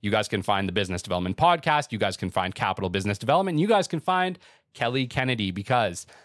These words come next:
it is important. It truly is this modern space for business and entrepreneurs and business people to just make connections with each other, build relationships, find synchronicities, find partnerships. It is such an amazing space, guys.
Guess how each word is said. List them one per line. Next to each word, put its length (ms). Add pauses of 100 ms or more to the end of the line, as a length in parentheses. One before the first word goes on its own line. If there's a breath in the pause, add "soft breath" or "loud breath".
(340 soft breath)
it 160
is 160
important. 760
It 200
truly 480
is 540
this 260
modern 480
space 400
for 220
business 680
and 160
entrepreneurs 880
and 180
business 300
people 420
to 120
just 300 (360 soft breath)
make 240
connections 480
with 120
each 160
other, 180
build 340
relationships, 720
find 360
synchronicities, 960 (340 loud breath)
find 300
partnerships. 760
It 120
is 100
such 480
an 100
amazing 520
space, 320
guys. 280